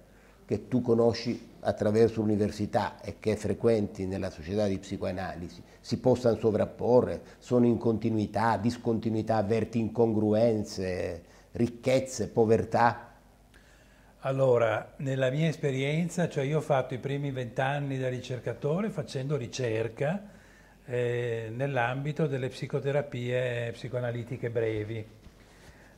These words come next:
Speaker 2: Ehm, avevo, come dire, ipotizzato un modello che avevo chiamato psicoterapia psicoanalitica breve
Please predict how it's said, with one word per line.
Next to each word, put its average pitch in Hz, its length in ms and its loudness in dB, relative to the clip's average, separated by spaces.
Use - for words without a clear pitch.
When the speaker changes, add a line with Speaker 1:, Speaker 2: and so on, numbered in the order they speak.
Speaker 2:
Ehm, 123 800 -6
avevo, 127 800 0
come 127 240 -6
dire, 123 600 -2
ipotizzato 131 920 -2
un 127 100 -2
modello 135 680 4
che 120 340 -4
avevo 135 400 -2
chiamato 127 1300 2
psicoterapia 127 680 -2
psicoanalitica 131 680 -4
breve 123 460 -4